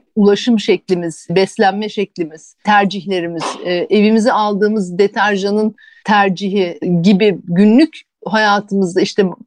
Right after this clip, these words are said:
markete giderken yanımızda, e, götürdüğümüz filenin, e, de çok önemli bir yeri var bu mücadelede.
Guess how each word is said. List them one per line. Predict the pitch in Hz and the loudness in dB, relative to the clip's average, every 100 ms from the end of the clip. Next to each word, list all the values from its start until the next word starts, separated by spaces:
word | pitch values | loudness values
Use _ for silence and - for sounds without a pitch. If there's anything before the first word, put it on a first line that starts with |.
| _ | _
markete | 185 208 220 214 240 233 | 2 2 2 0 -2 0
giderken | 202 214 220 208 208 196 - - | 2 2 0 -2 -4 -4 -6 -4
yanımızda, | 196 196 196 185 180 196 190 _ _ _ _ - | -2 0 0 0 2 0 -2 _ _ _ _ -2
e, | 180 165 | 0 2
götürdüğümüz | 175 190 196 208 180 202 196 - | 2 0 0 0 2 0 -2 0
filenin, | 247 226 196 359 480 _ _ _ - | 2 2 2 -2 -4 _ _ _ -4
e, | 202 | 0
de | 196 190 240 226 - 196 | 0 2 4 4 2 -4
çok | 277 - | -2 2
önemli | 226 226 220 233 202 | 2 2 2 0 0
bir | |
yeri | 214 214 202 | 0 0 2
var | 175 170 160 | 0 0 0
bu | 202 | 2
mücadelede. | 196 170 190 190 - 175 170 240 | 2 2 2 2 0 0 0 -2